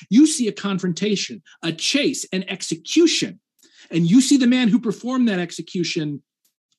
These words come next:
lying and walking away. Are you really going to tell me you don't have a right to protect yourself in that situation? Yeah, he's walking away, but that's an A R fifteen. It can fire nearly five hundred yards. In fact,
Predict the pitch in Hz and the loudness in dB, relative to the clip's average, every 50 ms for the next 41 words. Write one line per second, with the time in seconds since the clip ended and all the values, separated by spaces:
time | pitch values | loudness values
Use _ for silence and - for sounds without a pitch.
0 | _ _ - 165 196 208 208 180 147 127 110 113 - - _ _ _ _ _ _ | _ _ -4 -2 -2 0 -2 -2 -4 -4 -6 -10 -14 -20 _ _ _ _ _ _
1 | _ _ _ _ _ _ _ _ - 156 156 151 151 160 160 160 - 165 143 139 | _ _ _ _ _ _ _ _ -4 -2 0 0 0 0 0 -2 -4 -4 -4 -4
2 | 131 139 170 156 123 - - _ _ _ _ _ _ _ _ _ _ _ _ _ | -4 -4 -4 -6 -6 -10 -14 _ _ _ _ _ _ _ _ _ _ _ _ _
3 | _ _ _ _ _ _ _ - 254 330 381 277 170 151 180 233 302 330 254 190 | _ _ _ _ _ _ _ 0 0 0 0 -2 -2 2 2 4 4 4 4 2
4 | 240 254 247 208 170 - - 196 185 160 127 143 196 208 185 175 165 156 165 180 | 2 0 0 0 -2 -4 -2 -2 -2 -2 -2 -2 -2 -2 0 0 -2 -2 -2 -4
5 | 165 - - 147 - 165 160 160 - 185 165 - 180 170 160 160 147 147 156 - | -6 -8 -14 -14 -14 -14 -14 -10 -10 -10 -8 -6 -8 -8 -8 -8 -8 -8 -8 -8
6 | - 170 160 - 147 135 143 160 156 - 208 220 196 - _ - - - - - | -8 -8 -6 -4 -4 -4 -4 -4 -6 -6 -8 -8 -10 -10 _ -20 -20 -6 -2 0
7 | 294 269 151 - 214 269 240 160 156 196 226 220 - 226 196 170 143 160 196 190 | 0 0 0 2 2 2 2 2 -2 -2 -2 -2 -2 -2 -2 0 -2 -2 -2 -4
8 | 147 123 117 - - - - - - _ _ - - - - - 392 381 - 339 | -4 -6 -8 -12 -16 -20 -20 -20 -20 _ _ -8 -8 -6 -6 -8 -8 -4 -4 -2
9 | 330 320 302 285 269 - - 269 214 - - - - 202 156 170 214 311 294 254 | -2 -2 -2 -2 -2 -2 0 -2 -2 -2 -2 -2 0 0 0 0 -2 -2 -4 -4
10 | - 277 277 254 247 233 226 214 202 180 - 226 214 202 175 190 185 170 170 156 | -4 -4 -4 -2 0 0 0 0 -2 -4 -4 -6 -6 -6 -4 -4 -4 -4 -4 -4
11 | 156 170 170 151 117 104 - _ - - _ - - - 208 226 214 - - 320 | -4 -6 -6 -6 -10 -12 -16 _ -20 -20 _ -20 -18 -4 -2 -2 -2 -2 -2 -6
12 | 339 311 233 175 - - | -4 -4 -6 -8 -10 -18